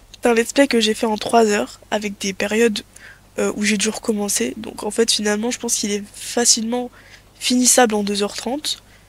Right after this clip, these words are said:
Après, pour les easter eggs, il va falloir chercher, hein.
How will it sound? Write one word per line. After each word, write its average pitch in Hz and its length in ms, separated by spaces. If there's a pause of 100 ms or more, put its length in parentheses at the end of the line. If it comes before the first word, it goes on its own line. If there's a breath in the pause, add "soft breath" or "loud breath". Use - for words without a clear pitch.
(360 soft breath)
Après, 240 440 (180)
pour 226 140
les 220 220
easter - 220 (100)
eggs, 226 180
il 208 40
va 208 80
falloir 202 240
chercher, - 440
hein. 240 160